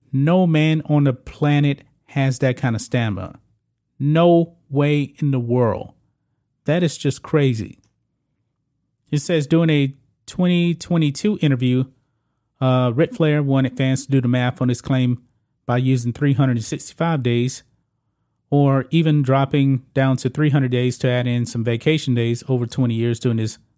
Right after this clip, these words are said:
uh, prime pounding <laughs> period. I like how they put that. Um, they say, "Let's start with three hundred and sixty-five days for twenty years. That is seventy-three hundred days.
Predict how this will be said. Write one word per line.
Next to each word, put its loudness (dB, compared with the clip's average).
uh, -2
prime 2
pounding 0
<laughs> -
period. -4
I -2
like -4
how 0
they -4
put -6
that. -8
Um, 0
they 2
say, -2
"Let's 0
start 0
with -2
three 0
hundred 2
and -4
sixty-five -4
days -2
for -8
twenty -4
years. 0
That -2
is -2
seventy-three -2
hundred -2
days. -2